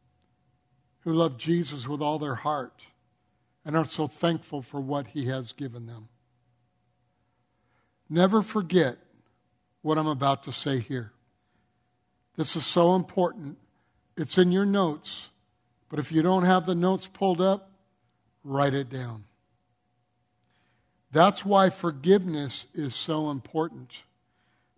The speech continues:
because it keeps us from misusing our spiritual authority. When we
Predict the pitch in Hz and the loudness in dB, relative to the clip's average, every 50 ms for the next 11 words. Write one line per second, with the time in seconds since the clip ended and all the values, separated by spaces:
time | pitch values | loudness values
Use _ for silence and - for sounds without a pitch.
0 | _ - 165 160 - - 196 185 190 190 - - - - 196 165 170 165 - - | _ 2 2 2 4 4 6 6 6 4 2 -2 -2 0 2 2 2 0 -2 -12
1 | - - - 220 233 247 - - - - - - 202 185 185 170 - - - - | -12 -6 -2 0 0 0 -2 -4 -12 -18 -12 -6 -4 -4 -4 -4 -6 -10 -10 -8
2 | 175 175 165 160 156 160 165 165 160 143 - - 175 165 175 196 208 214 180 139 | -4 -4 -4 -4 -4 -2 -2 -2 -2 -4 -6 -8 -6 -4 -2 0 0 -2 -2 -4
3 | 156 151 143 139 135 135 123 _ _ _ _ _ _ _ _ _ _ - 165 156 | -6 -6 -6 -6 -8 -12 -14 _ _ _ _ _ _ _ _ _ _ -6 -6 -6
4 | 151 - - - - - - 180 180 170 165 170 - 156 147 147 143 143 139 _ | -6 -6 -10 -12 -8 0 2 2 4 2 0 -4 -8 -10 -8 -8 -8 -10 -14 _
5 | _ _ _ _ _ _ _ - 151 131 - - 160 165 160 147 131 117 104 101 | _ _ _ _ _ _ _ -18 -16 -16 -12 -8 -8 -6 -6 -8 -8 -12 -14 -18
6 | _ _ _ _ _ _ _ _ _ _ _ _ _ _ _ _ _ _ _ _ | _ _ _ _ _ _ _ _ _ _ _ _ _ _ _ _ _ _ _ _
7 | _ _ _ _ _ _ _ _ _ _ _ - 160 147 180 196 208 208 208 208 | _ _ _ _ _ _ _ _ _ _ _ -10 -2 4 6 6 6 6 4 4
8 | 208 208 208 208 208 202 185 175 | 4 4 4 4 4 4 2 0